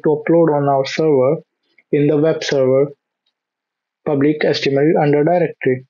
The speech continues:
So let's say we already created this one, this, uh, uh, reveal in Finder. I'm gonna compress this one,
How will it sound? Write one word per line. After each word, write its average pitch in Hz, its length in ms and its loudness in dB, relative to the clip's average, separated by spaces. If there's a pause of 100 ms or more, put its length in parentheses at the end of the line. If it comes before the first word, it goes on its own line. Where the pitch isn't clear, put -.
(800)
So 143 240 0
let's 143 340 2
say 151 160 2
we 143 140 4
already 143 360 2
created 143 520 -2
this 156 260 -2
one, 156 300 -2 (1400)
this, 147 340 -2 (420)
uh, 151 60 -2
uh, 147 500 0 (920)
reveal 143 260 2
in 139 260 -2
Finder. 160 420 0 (840)
I'm 147 160 0
gonna 156 200 0
compress 170 460 -2
this - 280 -10
one, 151 280 -2